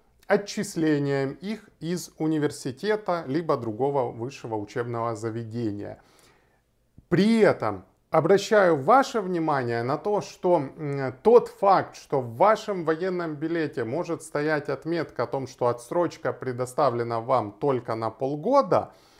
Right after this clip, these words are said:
это не значит, что через полгода автоматически ваша отсрочка заканчивается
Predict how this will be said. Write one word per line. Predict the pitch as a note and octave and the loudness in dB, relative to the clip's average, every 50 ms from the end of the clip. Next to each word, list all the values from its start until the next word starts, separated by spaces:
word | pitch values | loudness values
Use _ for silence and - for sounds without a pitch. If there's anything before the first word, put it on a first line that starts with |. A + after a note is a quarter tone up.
| _ _ _ _ _ - | _ _ _ _ _ -2
это | - A#3+ A#3+ A#3+ A3+ A3 | 0 0 2 2 0 2
не | G#3+ G3 F#3 | 2 0 -2
значит, | C#3+ B2 A#2 B2+ C3+ D#3 F#3 F#3 - B3 A3 - | -2 -2 -2 0 0 0 0 -2 -6 -10 -14 -12
что | - - G3+ C#3+ | -8 -6 -6 -4
через | - - D#3+ D3+ D#3 D#3 | -4 -4 -4 -4 -6 -6
полгода | - - D#3 C#3 B2 A#2+ G3+ A#3+ A#3+ G#3+ G3 | -6 -8 -6 -6 -6 -4 -2 -2 0 2 0
автоматически | E3+ - - - A#2 A#2 A#2 A#2 - A3 G3+ - A3 - - - C3+ | 0 0 -2 -6 -6 -6 -6 -8 -10 -12 -12 -12 -12 -12 -12 -10 -6
ваша | G#2+ B2 D#3 D#3 - - G#2+ | -2 -2 -2 -2 -2 -4 -4
отсрочка | G2+ - - - B2+ C3+ C3+ - - - A#2+ | -4 -4 -6 -6 -4 -4 -4 -6 -6 -6 -6
заканчивается | G#2 A2 A2 - F3 G3 G3 F#3 - - D#3 D3+ D3 C#3+ C#3+ - D3+ C#3 | -4 -4 -6 -4 -4 -6 -6 -8 -10 -8 -6 -6 -6 -6 -8 -10 -12 -12